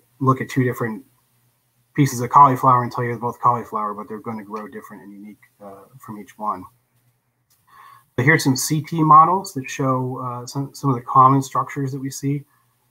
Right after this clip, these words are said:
in abnormal appendages. Uh, the left-hand segment is looking from the top down, and the right-hand one is looking straight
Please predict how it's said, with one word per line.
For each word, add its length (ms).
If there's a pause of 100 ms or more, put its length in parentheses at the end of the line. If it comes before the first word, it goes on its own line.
(160)
in 420
abnormal 400
appendages. 600
Uh, 400
the 240 (500)
left-hand 920
segment 380
is 100
looking 260
from 120
the 60
top 340
down, 300
and 100
the 60
right-hand 420
one 160
is 120
looking 260
straight 420